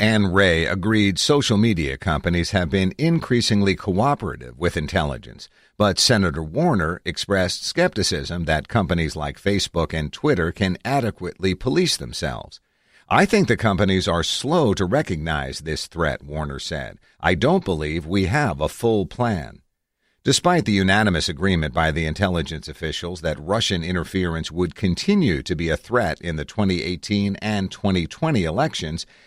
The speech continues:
senators repeatedly noted that President Trump has made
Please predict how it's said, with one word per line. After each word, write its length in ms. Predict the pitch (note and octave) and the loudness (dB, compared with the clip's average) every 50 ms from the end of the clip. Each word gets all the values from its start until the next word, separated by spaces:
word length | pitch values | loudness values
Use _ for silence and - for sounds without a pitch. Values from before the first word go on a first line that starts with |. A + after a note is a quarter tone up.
| - _ | -20 _
senators 640 | - - - E3+ F3+ G3 F3 A2+ G2+ G2+ G2 F#2 D#2+ | -2 2 2 4 4 4 4 4 4 4 2 2 0
repeatedly 600 | F2 F2 - - - G3+ A3 F#3 D#3 G2 F#2 F2 | -2 -2 -2 0 0 2 2 2 2 2 2 0
noted 460 | D#2 D2 C#2 C2+ C2+ D2 G2 - - - | 0 0 -2 -4 -2 0 0 -2 -2 -2
that 220 | - A#2+ A2+ - | 0 0 0 0
President 480 | - - D#3 D3+ G#2 A#2+ G#2 G#2 G2 F#2 | 2 0 0 2 2 2 4 4 2 2
Trump 340 | - - F#3+ F#3 D3+ G#2+ - | 0 0 0 2 2 2 2
has 200 | F#2 F#2+ F#2 E2+ | 0 0 0 2
made 340 | F#2+ G#2+ G#2+ G#2 G2+ F#2+ | 2 2 4 4 2 0